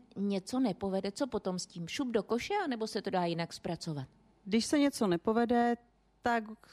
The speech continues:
Speaker 2: buď to, to sníme, nebo to darujeme, ale určitě to nevyhazujeme. Takovým příkladem, teďkon, tento týden, jsem dělala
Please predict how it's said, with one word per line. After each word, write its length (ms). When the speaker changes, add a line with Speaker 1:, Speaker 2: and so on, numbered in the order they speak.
Speaker 2:
buď 200
to, 100
to 140
sníme, 640
nebo 260
to 180
darujeme, 960
ale 240
určitě 320
to 120
nevyhazujeme. 1080
Takovým 400
příkladem, 760
teďkon, 420
tento 280
týden, 500
jsem 260
dělala 500